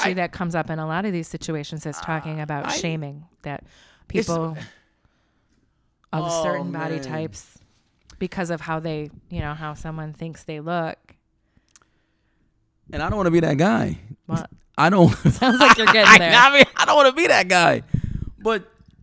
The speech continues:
Speaker 1: we be, so one of my things is, like, I hate intellectual dishonesty, right? Like, I hate when people know things to be true,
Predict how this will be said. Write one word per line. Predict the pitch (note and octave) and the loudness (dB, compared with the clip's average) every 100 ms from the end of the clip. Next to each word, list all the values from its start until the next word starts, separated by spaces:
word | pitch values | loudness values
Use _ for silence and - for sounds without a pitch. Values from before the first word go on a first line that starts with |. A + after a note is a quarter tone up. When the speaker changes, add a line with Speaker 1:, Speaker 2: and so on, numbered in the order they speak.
| _ - - | _ -20 -16
Speaker 1:
we | G3+ B3+ | -4 -2
be, | C#4 C4+ A#3 - _ _ G3 _ _ _ | 0 -2 -2 -8 _ _ -20 _ _ _
so | - G#3 G3 - _ | -10 -8 -8 -14 _
one | E3 F3+ | -8 -4
of | A3+ | -2
my | F#3+ E3+ | -2 -2
things | D3 C#3+ B2+ A#2+ | -4 -4 -4 -4
is, | A#2 G#2+ - _ - | -6 -8 -14 _ -18
like, | B2 G#2 F#2+ _ _ _ _ | -14 -14 -16 _ _ _ _
I | C3 C3+ C#3+ C#3+ C#3 A#2 A2+ | -6 -4 -4 -6 -8 -12 -14
hate | F#3+ B2 A2+ _ _ _ _ _ _ _ | -12 -10 -12 _ _ _ _ _ _ _
intellectual | B2 A2+ A#2 G#2 - G#2+ G2 | -12 -10 -10 -10 -12 -10 -10
dishonesty, | G2 F#2+ F2+ C3 - - | -12 -16 -18 -18 -20 -20
right? | D#2 - - | -20 -20 -20
Like, | - | -16
I | A2+ G#2 | -14 -14
hate | C#3+ D#3+ F3 - _ _ _ _ _ _ | -10 -8 -8 -10 _ _ _ _ _ _
when | B2+ A#2+ | -10 -10
people | - B2+ B2 A#2+ A#2+ A#2 A2+ _ _ _ _ _ _ _ _ _ _ _ | -6 -6 -6 -8 -10 -10 -14 _ _ _ _ _ _ _ _ _ _ _
know | A2 A#2 B2+ B2+ B2+ | -8 -4 -2 -2 -4
things | C3 C3 B2 A2 | -6 -8 -8 -8
to | A#2 | -10
be | A2 | -10
true, | G2+ A#2 G#2+ G2+ G2+ | -10 -10 -8 -10 -12